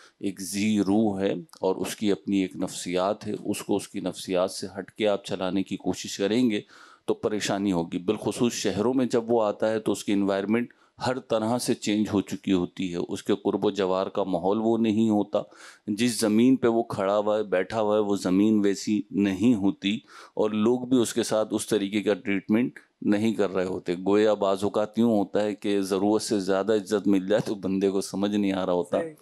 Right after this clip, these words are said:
Speaker 1: کہ کیا کرنا چاہیے۔ تو جانور کی بھی ایسی دیکھ بھال جو اس کے لیے پریشانی کا سبب بنے وہ بھی نہ کی جائے۔ بعض جگہ پہ دیکھا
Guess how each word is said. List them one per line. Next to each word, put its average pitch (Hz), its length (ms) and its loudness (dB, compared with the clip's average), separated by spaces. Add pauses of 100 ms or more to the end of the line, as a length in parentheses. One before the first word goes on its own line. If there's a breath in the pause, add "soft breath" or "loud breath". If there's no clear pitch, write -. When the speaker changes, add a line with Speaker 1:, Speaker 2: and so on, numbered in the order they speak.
(260 loud breath)
Speaker 1:
کہ 104 100 -4
کیا 110 240 0
کرنا 101 340 0
چاہیے۔ 95 340 -2
تو 101 280 -6 (460 soft breath)
جانور 120 420 2
کی 160 180 -6
بھی 160 220 -4
ایسی 131 340 2
دیکھ 110 320 -2
بھال 92 220 -4 (260)
جو 120 240 2 (120)
اس 156 180 -2
کے 175 160 0
لیے 151 180 2
پریشانی 107 600 -2
کا 104 140 -4
سبب 101 320 -4
بنے 98 280 -2 (140)
وہ 127 120 2
بھی 127 140 0
نہ 107 120 0 (160)
کی 92 100 -10
جائے۔ 92 240 -8
بعض 107 240 -2
جگہ 120 200 -2
پہ 117 120 -6
دیکھا 113 380 -4